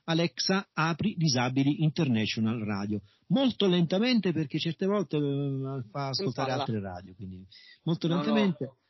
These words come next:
Speaker 1: "Alexa,
Speaker 3: Ma
Speaker 1: apri Disabili International Radio". La prima volta però in questo caso devo dire, "A-, Alexa, attiva la skill Disabili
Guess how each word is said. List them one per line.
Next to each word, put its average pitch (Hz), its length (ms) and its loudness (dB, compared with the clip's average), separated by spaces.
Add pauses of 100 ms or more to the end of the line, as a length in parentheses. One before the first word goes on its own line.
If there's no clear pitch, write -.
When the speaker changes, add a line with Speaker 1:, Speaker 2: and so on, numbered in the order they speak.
(220)
Speaker 1:
"Alexa, 190 480 -2
Speaker 3:
Ma 127 380 -4
Speaker 1:
apri 160 280 -2
Disabili 147 760 0
International 120 800 0
Radio". 101 400 -4
La 143 80 -2
prima 202 180 2
volta 226 320 2
però 175 240 2
in 147 140 -2
questo 160 240 -2
caso 156 260 -2
devo 139 140 0
dire, 123 220 0
"A-, 131 480 -10
Alexa, 190 460 -4
attiva 202 600 2
la 147 100 -2
skill 220 540 0
Disabili 147 720 0